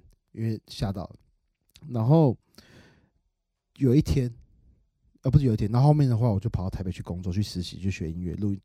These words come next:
去录音室学习。然后那时候领到第一份薪水的时候，我就上网买一个二手钓具，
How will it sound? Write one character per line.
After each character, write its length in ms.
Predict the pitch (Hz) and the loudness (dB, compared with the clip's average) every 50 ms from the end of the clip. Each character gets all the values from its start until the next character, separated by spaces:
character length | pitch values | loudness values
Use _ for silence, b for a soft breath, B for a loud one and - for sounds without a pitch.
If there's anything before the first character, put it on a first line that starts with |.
| _ _ | _ _
去 160 | - - 113 | -8 -6 -4
录 100 | 107 104 | -2 -2
音 100 | 101 101 | -4 -4
室 120 | 98 104 101 | -6 -6 -8
学 180 | 87 - 73 | -8 -8 -10
习。 220 | 85 - - 156 B B B B B B B B B | -12 -12 -14 -18 B B B B B B B B B
然 120 | - 131 147 | -10 -6 -4
后 60 | 170 | -2
那 20 | |
时 100 | 160 - | 0 0
候 40 | 143 | 0
领 120 | 110 98 95 | 0 -2 -2
到 120 | 113 113 | -2 -4
第 140 | 107 - 110 | -2 -2 -4
一 80 | 113 | -2
份 140 | 107 113 110 | 0 0 -2
薪 220 | 95 - 101 104 101 | -2 -4 -8 -10 -8
水 160 | - 95 - | -8 -10 -10
的 60 | 71 | -10
时 120 | 85 - | -10 -8
候， 180 | 90 87 82 87 - _ | -8 -8 -8 -10 -12 _
我 100 | - - | -8 -6
就 80 | 101 104 | -6 -4
上 200 | - - 107 95 | -2 -4 -4 -4
网 200 | 85 78 80 82 85 82 | -6 -8 -10 -12 -14 -14
买 200 | 85 85 82 87 | -12 -10 -10 -8
一 20 | |
个 80 | 92 101 - | -10 -10 -8
二 120 | 127 120 101 | -6 -6 -6
手 200 | - - - - | -6 -8 -10 -10
钓 160 | - 87 76 | -10 -10 -12
具， 200 | 78 - - 80 | -12 -12 -14 -14